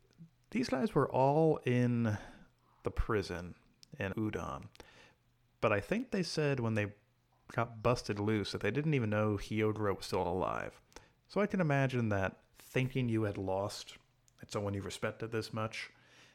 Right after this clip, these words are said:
and then being forced to shortly thereafter kill that same guy,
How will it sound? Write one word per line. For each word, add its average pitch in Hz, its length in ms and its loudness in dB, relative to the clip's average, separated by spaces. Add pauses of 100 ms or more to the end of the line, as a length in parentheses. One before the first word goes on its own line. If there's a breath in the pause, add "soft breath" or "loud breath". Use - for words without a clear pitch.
(200 soft breath)
and 107 120 -2
then 95 140 -2
being 98 200 -4
forced 101 340 -6
to 98 160 -2 (220)
shortly 104 400 -2
thereafter 95 480 -4
kill 104 280 -2
that 104 180 -2
same 104 260 -4
guy, 104 320 -2